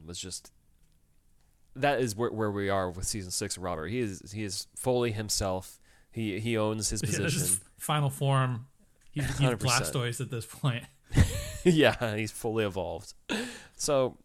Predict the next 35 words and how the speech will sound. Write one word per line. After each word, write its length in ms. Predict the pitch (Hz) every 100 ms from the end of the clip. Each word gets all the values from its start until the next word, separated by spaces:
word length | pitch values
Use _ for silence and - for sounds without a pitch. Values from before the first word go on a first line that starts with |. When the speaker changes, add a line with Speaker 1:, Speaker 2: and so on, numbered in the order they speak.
| -
Speaker 1:
hats 280 | - 175 170
off 140 | 160
to 120 | 143
him, 300 | 147 151 80 95 - _
you 140 | 107
know? 220 | 98 107 131 _ _ _ _ _ _ _ -
Speaker 2:
Okay. 240 | 208 190 226 - -
Well, 220 | 135 147
I 80 | 160
Speaker 1:
He 60 |
Speaker 2:
have 80 | 170
Speaker 1:
wants 120 | 175 165
Speaker 2:
Anna 100 | 160
and 280 | 151 143 135
Mister 240 | 151 139
Bates 260 | 135 131 135
at 100 | 127
first 280 | 131 131 -
because, 240 | 131 123
you 100 | 135
know, 240 | 127 120 135
the 80 | -
miscarriages 640 | 143 175 - 185 170 147
are 140 | 139 127
scary. 640 | - - 147 139 101 98 95
Speaker 1:
Sure. 400 | - - 85 64 - _ _ _ _
Speaker 2:
But 300 | 135 120 113 _ _ _ - -
going 340 | 143 143 143
to 80 | 127
prison 380 | - 147 127 120
for 120 | 127
life 280 | 117 107 110
is 120 | 98
scarier. 460 | - 107 92 87 90 - - - _ _ _ _ _ _ - - -
Speaker 1:
Yeah. 320 | - 127 80